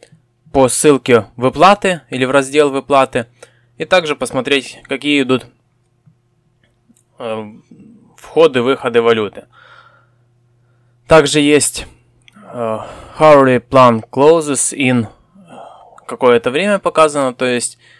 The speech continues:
ежечасный план закроется в такое-то время, и благодаря ежечасному плану, который стоит энную сумму денег, вы сможете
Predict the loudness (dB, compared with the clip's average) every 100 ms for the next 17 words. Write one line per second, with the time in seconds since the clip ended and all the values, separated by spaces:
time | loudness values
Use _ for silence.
0 | _ _ -6 -6 -2 0 0 -4 -8 -2
1 | -2 -2 -4 0 0 0 -4 -12 -8 -4
2 | -2 -2 -4 -4 -4 -6 -10 _ _ _
3 | _ -14 -8 -6 -8 _ _ _ _ _
4 | -20 _ _ -20 -20 -10 -6 -4 0 2
5 | 0 -4 -4 -4 -6 -10 -4 -4 -2 -6
6 | -8 -8 -8 -10 -6 -4 -6 _ -14 -6
7 | -6 -6 -10 -10 -10 -6 -6 -4 -6 -10
8 | -8 -4 -4 -2 -2 -2 -2 -6